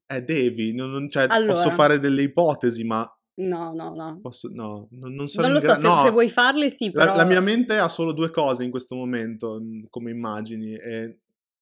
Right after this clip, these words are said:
Speaker 2: E sono
Speaker 1: non le
Speaker 2: brutte.
Speaker 1: voglio ripetere.
Speaker 2: <laughs>
Speaker 1: <laughs> No, ti, dimmelo, devo, aiuto,
Speaker 2: Allora,
Speaker 1: no.
Speaker 2: <clears throat> abbiamo parlato di Lizzie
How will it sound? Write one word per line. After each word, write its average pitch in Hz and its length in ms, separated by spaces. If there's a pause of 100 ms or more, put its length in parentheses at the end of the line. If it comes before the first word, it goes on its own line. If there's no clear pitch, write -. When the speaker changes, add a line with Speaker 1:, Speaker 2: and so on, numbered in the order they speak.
(240)
Speaker 2:
E - 120
sono 190 240
Speaker 1:
non - 60
le - 40
Speaker 2:
brutte. 151 160
Speaker 1:
voglio 151 120
ripetere. 143 680
Speaker 2:
<laughs> - 2000 (720)
Speaker 1:
<laughs> - 1160 (680)
No, 147 220
ti, 143 160
dimmelo, 143 400
devo, 123 440
aiuto, - 380
Speaker 2:
Allora, 226 500
Speaker 1:
no. - 180
Speaker 2:
<clears throat> 330 840
abbiamo 330 340
parlato 214 320
di 202 120
Lizzie 202 600